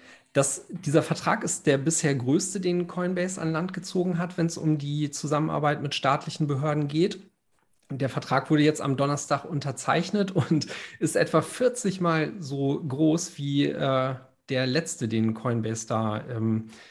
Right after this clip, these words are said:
in Zusammenarbeit mit einer staatlichen Behörde, das war auch schon Homeland Security, ähm, an Land gezogen hat. Und über Details aus diesem Vertrag schweigt man sich quasi aus. Es <laughs> heißt in dem Dokument dazu,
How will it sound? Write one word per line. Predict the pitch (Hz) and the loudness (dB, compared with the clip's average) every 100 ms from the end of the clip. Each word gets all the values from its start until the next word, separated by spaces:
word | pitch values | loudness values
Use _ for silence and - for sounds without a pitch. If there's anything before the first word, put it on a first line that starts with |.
| _ - | _ -10
in | 107 | -8
Zusammenarbeit | - 117 113 120 120 117 117 | -4 0 0 0 0 0 -2
mit | - | -6
einer | - 117 107 | -4 -4 -4
staatlichen | - 107 117 - 120 | -2 -2 -2 -4 -2
Behörde, | 117 123 123 | 0 0 0
das | 117 | 0
war | 131 | 0
auch | 117 - | 0 0
schon | 127 110 | 0 0
Homeland | 117 113 110 | 2 2 0
Security, | - - 123 110 - 120 113 - - - _ | -4 -6 -2 -2 0 2 2 -2 -16 -20 _
ähm, | - 110 120 | 0 4 4
an | 123 | 4
Land | 123 120 123 | 4 4 2
gezogen | 110 - 123 117 113 | -4 -4 -2 0 -2
hat. | 139 - _ _ - - _ | -4 -6 _ _ -20 -20 _
Und | - 143 143 - - | 2 4 4 2 -8
über | - 151 | -2 2
Details | 143 143 - 160 202 202 - | 2 2 0 2 2 0 -4
aus | 165 147 - | -4 -4 -2
diesem | 143 | -6
Vertrag | - 147 - 143 143 | -4 -6 0 2 2
schweigt | - - 139 156 | -2 0 -2 -2
man | 135 131 | -4 -2
sich | 123 120 - - | -2 -4 -10 -10
quasi | - 123 120 | -2 -2 -2
aus. | - 127 185 | 2 2 2
Es | - - 123 139 127 | 0 -6 -4 -4 -6
<laughs> | - - - | -8 -12 0
heißt | 143 156 | 2 2
in | 147 | 4
dem | 143 | 4
Dokument | 131 127 127 131 | 2 0 0 0
dazu, | 131 - 147 139 | -2 -4 -6 -2